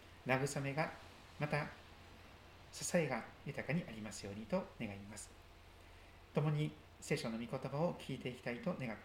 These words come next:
ています。主が親しくお語りくださいますように、聖書のことがよくわかりますように、聖書を通してあなたの素晴らしさを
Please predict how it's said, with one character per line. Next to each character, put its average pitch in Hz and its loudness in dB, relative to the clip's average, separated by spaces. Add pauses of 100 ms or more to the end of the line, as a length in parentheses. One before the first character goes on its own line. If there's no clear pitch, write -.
て 110 -6
い - -6
ま 110 -6
す。 - 0 (480)
主 147 4
が 131 4 (240)
親 - -4
し - -2
く 135 4
お 127 2
語 - -2 (140)
り 113 2
く - -10
だ 107 -4
さ - -4
い - -2
ま 107 -6
す - -6
よ 107 -6
う - 0
に、 180 0 (480)
聖 147 4
書 127 -2
の 113 -2
こ 117 -6
と 123 -2
が 120 0
よ 135 2
く 139 -2
わ 131 0
か 160 0
り 170 2
ま 170 4
す - -4
よ 147 0
う 147 0
に、 190 2 (480)
聖 135 6
書 127 0
を 113 0
通 120 -2
し - -8
て - 2 (360)
あ 139 4
な 147 6
た 143 -2
の 120 -2
素 - -6
晴 139 2
ら 135 -2
し - -6
さ 139 2
を 180 4